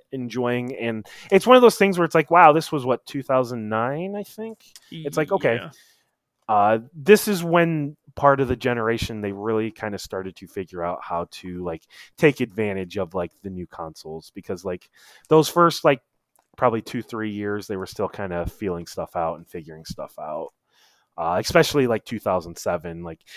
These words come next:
Speaker 1: you look at games from, like, two thousand seven, a lot of 'em are pretty rough.
Speaker 2: Yes.
Speaker 1: But then you get to, like, two thousand eight, and then definitely two thousand nine, you're like, "Okay,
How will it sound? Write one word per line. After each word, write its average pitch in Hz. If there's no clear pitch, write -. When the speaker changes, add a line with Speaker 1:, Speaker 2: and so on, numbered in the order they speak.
Speaker 1:
you 165
look 185
at 180
games 147
from, 139
like, 127
two 127
thousand 113
seven, 98
a 95
lot 98
of 92
'em 95
are 87
pretty 95
rough. 151
Speaker 2:
Yes. -
Speaker 1:
But 147
then 156
you 143
get 143
to, 143
like, 127
two 139
thousand 127
eight, 127
and 127
then 135
definitely 131
two 120
thousand 107
nine, 101
you're 101
like, 95
"Okay, 123